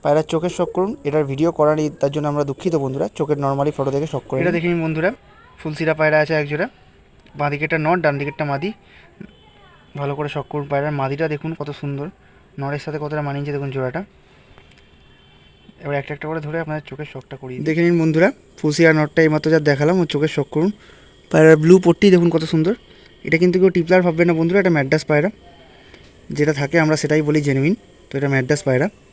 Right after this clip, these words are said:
পায়রার চোখ দেখে নিন, নরের চোখটা ভালো করে শখ করুন। অন্ধকার হয়ে গেছে বলে মনিটা একটু বড় লাগছে, ফোনের ফ্ল্যাশে ভিডিও করা হচ্ছে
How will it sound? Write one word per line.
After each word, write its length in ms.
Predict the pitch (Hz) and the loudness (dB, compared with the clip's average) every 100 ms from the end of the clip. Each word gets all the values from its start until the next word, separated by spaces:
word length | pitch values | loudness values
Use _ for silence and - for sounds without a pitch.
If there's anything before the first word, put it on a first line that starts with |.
| - | -10
পায়রার 220 | 156 139 - | -2 -2 0
চোখ 100 | 143 | -2
দেখে 180 | 139 139 | -2 0
নিন, 80 | 165 147 | 0 0
নরের 160 | 139 | -2
চোখটা 320 | 143 139 - | -4 -6 -4
ভালো 200 | 135 135 | -2 0
করে 120 | 135 139 | 0 -4
শখ 180 | 120 - | -6 -8
করুন। 220 | 143 165 - - - - - - - - | -6 -6 -8 -16 -20 -20 -20 -20 -20 -8
অন্ধকার 420 | 143 147 147 151 | -2 0 0 2
হয়ে 140 | 147 147 | 4 4
গেছে 160 | 147 | 4
বলে 120 | 147 | 4
মনিটা 300 | 147 139 139 | 2 0 -2
একটু 140 | 143 147 | -2 -2
বড় 200 | 131 143 | 0 2
লাগছে, 180 | 143 139 | 2 0
ফোনের 260 | 139 131 135 | -2 -4 -2
ফ্ল্যাশে 320 | 131 127 143 | -2 -2 -2
ভিডিও 220 | 131 135 | 0 0
করা 180 | 131 127 | 0 -2
হচ্ছে 260 | 123 - | -4 -8